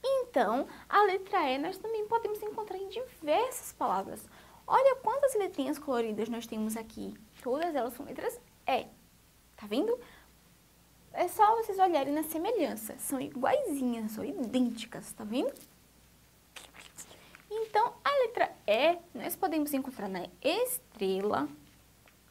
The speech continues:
no espelho e na escova. Ó, espelho e escova, todas as duas palavrinhas começam com a letra E, assim como estrela.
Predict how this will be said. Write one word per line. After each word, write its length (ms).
no 220
espelho 840
e 140
na 180
escova. 560
Ó, 160
espelho 1000
e 180
escova, 880
todas 400
as 80
duas 200
palavrinhas 400
começam 300
com 60
a 40
letra 200
E, 100
assim 260
como 520
estrela. 1000